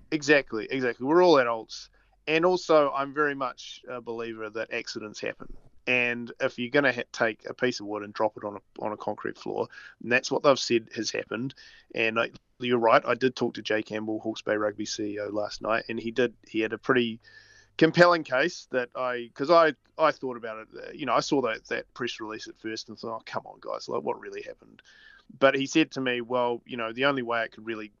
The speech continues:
end up in the s-, in the state that it's in is if it got dropped on its point."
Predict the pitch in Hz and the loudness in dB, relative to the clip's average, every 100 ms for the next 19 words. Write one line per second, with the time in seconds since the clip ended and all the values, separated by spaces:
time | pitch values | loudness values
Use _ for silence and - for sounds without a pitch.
0 | _ 123 113 113 - 107 - - _ 131 | _ -10 -4 -4 -4 -10 -10 -12 _ -10
1 | 113 110 - 117 104 107 98 - 120 107 | -8 -2 2 2 2 -12 -12 -10 -6 -6
2 | 110 110 110 113 110 - 117 - 107 - | -4 -6 -4 -4 -2 -2 -2 -4 -10 -12
3 | - - 113 - | -12 -4 -4 -6